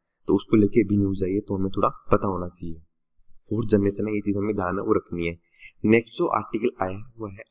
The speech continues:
आईसीओएमओएस के बारे में। आईसीओएमओएस का मतलब है International Council on Monuments and Sites के बारे में। तो है क्या, ये देखते हैं। देखो, सीधी सी बात ये है कि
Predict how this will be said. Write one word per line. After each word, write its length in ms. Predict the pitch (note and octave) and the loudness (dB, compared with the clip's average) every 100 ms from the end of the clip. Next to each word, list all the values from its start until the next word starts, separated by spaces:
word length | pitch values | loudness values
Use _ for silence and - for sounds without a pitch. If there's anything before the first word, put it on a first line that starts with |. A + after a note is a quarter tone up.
| G#2 | -2
आईसीओएमओएस 1400 | G2+ A2 - B2 - A2+ C#3 - _ G2+ G#2+ G#2 G2 - | -2 -6 -6 -6 -2 -2 -2 -8 _ -2 0 0 -2 0
के 80 | G#2 | 0
बारे 200 | F2+ F2+ | 0 -2
में। 120 | F2+ F2 _ _ _ _ | -6 -10 _ _ _ _
आईसीओएमओएस 1040 | G#2 B2 - - - B2 A#2+ G#2+ G#2+ A2 - | -6 -4 -6 -10 0 2 2 -2 -4 -6 -2
का 80 | A#2+ | -2
मतलब 300 | G#2+ G2+ G2+ | 0 0 -2
है 80 | A2+ - G#2+ | -2 0 2
International 680 | G#2 C3+ B2 G2+ - A#2 - | 4 2 2 0 -2 -8 -6
Council 440 | G2+ F#2+ G2 - - G#2 | -2 -2 -2 -4 2 4
on 200 | A2 A2 | 4 4
Monuments 580 | F#2+ G2 G2 G#2 C3 - G2+ | 4 4 4 2 -2 0 2
and 200 | A2 C3+ _ _ _ - | 2 0 _ _ _ -12
Sites 460 | - G2 G2+ B2 - - - _ | 0 4 4 2 -6 -14 -18 _
के 60 | G2 | -2
बारे 260 | F2 E2+ | -2 -4
में। 80 | E2+ E2 - _ | -12 -16 -20 _
तो 80 | - | -12
है 140 | F2+ A#2 | 0 0
क्या, 200 | - G2+ | 2 2
ये 100 | G2 | 2
देखते 320 | F#2 - F2 | 0 -4 -12
हैं। 80 | E2+ _ - - | -14 _ -20 -6
देखो, 180 | G#2+ C3+ | -2 0
सीधी 380 | - G#2+ G#2 A#2+ | 0 0 0 -2
सी 140 | - | -2
बात 260 | A2+ F#2+ G#2 | 0 0 4
ये 60 | |
है 40 | G2 | 2
कि 240 | - C3+ | 4 -2